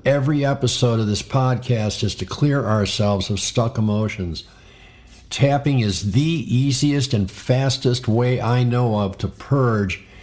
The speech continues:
your mind, body, and spirit of all the garbage sitting in there from past abuse and trauma.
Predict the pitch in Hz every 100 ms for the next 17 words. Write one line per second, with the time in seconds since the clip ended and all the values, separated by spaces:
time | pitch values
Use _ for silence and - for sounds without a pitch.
0 | - - 98 104 104 117 131 135 127 123
1 | 123 127 123 107 107 - - - 131 113
2 | 104 - - - - - 104 - 120 131
3 | 135 101 - 127 127 113 101 - - 135
4 | 123 107 98 101 101 - 113 98 120 117
5 | 113 110 95 113 113 - 110 95 - 120
6 | 117 98 90